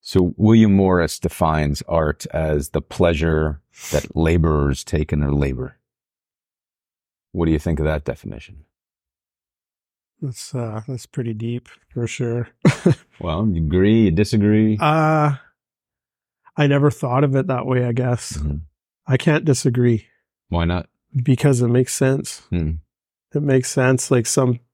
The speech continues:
Speaker 2: yeah. Some people love certain, certain things that, you know, processes that other people hate.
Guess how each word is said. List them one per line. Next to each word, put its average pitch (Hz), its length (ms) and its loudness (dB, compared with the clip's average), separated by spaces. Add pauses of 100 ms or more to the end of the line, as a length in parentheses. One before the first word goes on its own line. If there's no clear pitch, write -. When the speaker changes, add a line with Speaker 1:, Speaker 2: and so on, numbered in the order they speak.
(400)
Speaker 2:
yeah. 127 220 -2 (840)
Some 131 220 -4
people 131 360 2
love 135 280 0
certain, 139 640 0
certain 131 640 0
things 143 560 2
that, 120 220 -2 (420)
you 127 120 0
know, 120 120 -2
processes 135 760 0
that 120 140 2
other 123 280 2
people 127 340 0
hate. 143 360 2